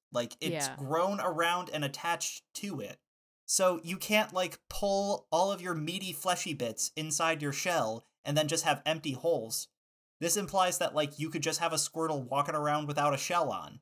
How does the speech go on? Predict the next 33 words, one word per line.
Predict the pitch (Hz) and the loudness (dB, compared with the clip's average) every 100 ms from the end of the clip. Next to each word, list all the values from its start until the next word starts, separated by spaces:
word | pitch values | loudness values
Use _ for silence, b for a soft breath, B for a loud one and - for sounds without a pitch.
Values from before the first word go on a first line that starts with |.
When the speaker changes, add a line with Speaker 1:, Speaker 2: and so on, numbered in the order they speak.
| _ | _
Speaker 1:
you | 127 | -6
know? | 120 131 147 - | -2 -2 -4 0
Speaker 2:
What | 240 | 2
if | 320 349 | 2 4
he's | 359 349 | 2 2
just | - 339 - | 0 0 4
like | 320 302 - | 4 4 0
the, | 247 277 269 269 262 | 0 4 4 4 2
the | 262 | 0
tardis | - 220 294 294 127 - | 0 2 4 2 0 -2
and | 175 | 0
he's, | 185 185 185 185 - _ - | 0 0 -2 -6 -10 _ -4
and | 190 196 | 0 0
his | 202 202 | 0 0
shell's | - 190 190 | 4 4 4
larger | 175 170 180 175 175 170 - | 4 4 4 0 0 -2 -4
on | 180 | -4
the | 170 170 | -2 -2
inside | 185 165 160 | 0 -2 0
than | 160 | -2
it | 160 | -2
is | 160 | -2
on | 160 | -2
the | 160 175 | -2 0
outside, | 233 247 151 135 208 | 2 4 4 6 4
Speaker 1:
His | 269 | 4
meaty | 302 | 4
Speaker 2:
and | 285 | 4
Speaker 1:
bits | 220 226 - | 4 4 4
still | - 202 220 | 4 4 2
gotta | 233 214 240 | 2 0 0
be | 220 233 | -2 -2
connected. | 285 277 359 - 220 170 139 | 0 0 -2 -2 0 0 -2